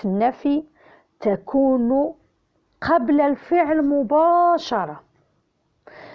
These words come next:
L'emplacement du deuxième mot de la locution négative dépend du temps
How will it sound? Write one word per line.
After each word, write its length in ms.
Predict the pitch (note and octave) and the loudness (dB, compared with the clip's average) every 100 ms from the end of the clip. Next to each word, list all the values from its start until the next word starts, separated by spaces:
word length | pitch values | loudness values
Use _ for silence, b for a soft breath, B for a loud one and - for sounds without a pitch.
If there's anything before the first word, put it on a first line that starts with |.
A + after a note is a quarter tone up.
| B B B _ | B B B _
L'emplacement 1120 | A3 A3 G#3+ - D#4+ F#4 F#4 B3+ A3 F3 E3+ _ _ | 0 0 -2 -2 0 0 -2 -2 0 -2 -4 _ _
du 200 | E3 A#3 | -6 -4
deuxième 640 | G3 D#4+ D#4 G3+ A3 F3+ F3+ | 0 2 2 2 0 0 -2
mot 280 | F#3+ C4+ | 0 0
de 140 | G#3 G3 | 0 0
la 240 | F#3+ F3+ | 0 0
locution 800 | F#3+ A#3 _ - G#3+ - G3 E3 | -2 -4 _ -8 -8 -4 -4 -4
négative 760 | E3+ A#3 A3 G3 - B3+ C#4+ - _ b b b | -4 -2 0 -2 -4 -6 -6 -6 _ b b b
dépend 640 | F#3 B3+ C4 - G#3 G#3+ A#3 | -2 0 0 0 2 2 0
du 300 | G3 F#3+ G#3+ | -4 -4 -6
temps 480 | _ - A3+ C#4 | _ 0 0 0